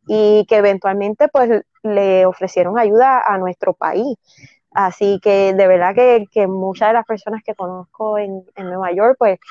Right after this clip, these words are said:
les he escrito uno que otro mensaje y, y es bien fuerte, ¿verdad? Ver, ver lo que están pasando, ver cómo se encuentra la ciudad de Nueva York, que es raro verlas,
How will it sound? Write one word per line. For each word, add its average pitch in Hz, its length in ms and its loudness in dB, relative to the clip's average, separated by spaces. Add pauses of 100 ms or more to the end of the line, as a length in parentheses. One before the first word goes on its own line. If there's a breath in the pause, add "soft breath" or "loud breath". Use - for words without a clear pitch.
(200 loud breath)
les 240 120 2
he 254 40 4
escrito 247 500 2
uno 226 260 0
que 226 120 0
otro 226 200 -2
mensaje 233 680 2
y, 190 640 -6
y 185 340 -6
es 190 140 -10
bien 220 220 -2
fuerte, 196 440 -2
¿verdad? 180 340 -10
Ver, 185 240 -2 (680 soft breath)
ver 208 240 2
lo 220 160 2
que 226 80 0
están 208 240 -4
pasando, 240 500 0
ver 240 600 2
cómo 247 340 0
se 220 140 -10
encuentra 202 440 -6
la 185 160 -4
ciudad 180 240 -4
de 208 100 -8
Nueva 214 300 -4
York, 196 220 0
que 180 260 0 (400 loud breath)
es 208 180 0
raro 208 380 2
verlas, 202 600 2